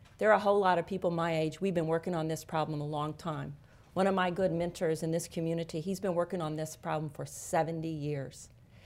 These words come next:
And he said to me the other day, you know, it's the, we still have these systems that we can't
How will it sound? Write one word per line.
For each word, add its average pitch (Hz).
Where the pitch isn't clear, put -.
And 196
he 214
said 196
to 196
me 180
the 175
other 160
day, 160
you 165
know, 156
it's -
the, 175
we 170
still 196
have 175
these 160
systems -
that 156
we 156
can't -